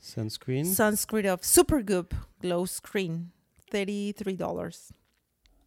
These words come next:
Speaker 1: Very good. Next.
Speaker 2: That's a night. Uh, we'll put the same. And then, uh, tretinoid, it's twenty-eight dollars.
Speaker 1: For a month.
Speaker 2: Per month.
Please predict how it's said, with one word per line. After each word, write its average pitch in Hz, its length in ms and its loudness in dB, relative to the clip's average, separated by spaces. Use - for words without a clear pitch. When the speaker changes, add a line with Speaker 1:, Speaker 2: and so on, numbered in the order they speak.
Speaker 1:
Very 113 300 -4
good. 139 320 -4
Next. - 480 -6
Speaker 2:
That's - 360 -12
a 214 80 -6
night. 180 680 -2
Uh, 165 420 -4
we'll 170 200 -12
put - 160 -20
the - 80 -20
same. 233 600 -2
And 185 220 -2
then, 175 680 -2
uh, 175 380 -4
tretinoid, 226 520 -2
it's 190 200 -8
twenty-eight 202 560 -2
dollars. 202 580 -4
Speaker 1:
For 123 180 0
a 117 40 2
month. 104 320 -4
Speaker 2:
Per 180 140 -8
month. 180 220 -8